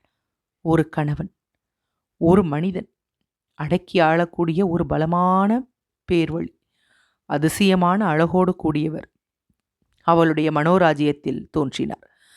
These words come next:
அவர் தமக்கு சொந்தமான வேறு விதமான மகிழ்ச்சி கொடுக்கும் உலகத்திற்கு அவளை கொண்டு போவதாகவும் மனோராஜ்யத்தில் கண்டார். தன்னுடைய சொந்தமான ஒரு குழந்தை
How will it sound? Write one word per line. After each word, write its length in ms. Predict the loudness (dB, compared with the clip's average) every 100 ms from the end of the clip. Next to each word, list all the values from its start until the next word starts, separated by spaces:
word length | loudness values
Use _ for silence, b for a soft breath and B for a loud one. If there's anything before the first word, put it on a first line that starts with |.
| B B B
அவர் 300 | 2 4 4
தமக்கு 380 | 4 2 2 -2
சொந்தமான 600 | 2 4 4 4 4 2
வேறு 260 | 2 2 2
விதமான 420 | 2 2 2 2
மகிழ்ச்சி 360 | 2 0 -2 2
கொடுக்கும் 420 | 4 4 0 2
உலகத்திற்கு 640 | 2 2 0 -4 -4 2
அவளை 320 | 4 6 4 2
கொண்டு 280 | 0 2
போவதாகவும் 680 | 4 4 6 4 2 2 -2 -10 _ _ _ _ _ _ _ _ _ -6
மனோராஜ்யத்தில் 880 | 0 2 4 2 0 -4 -4 -8 -8 -4
கண்டார். 480 | -2 -2 -2 -6 -12 B B B B B B B B B B B B 0
தன்னுடைய 500 | 2 4 4 2 2
சொந்தமான 800 | 2 2 2 4 4 4 0 0
ஒரு 420 | 0 2 0 -2
குழந்தை 600 | 4 4 4 0 -6 -12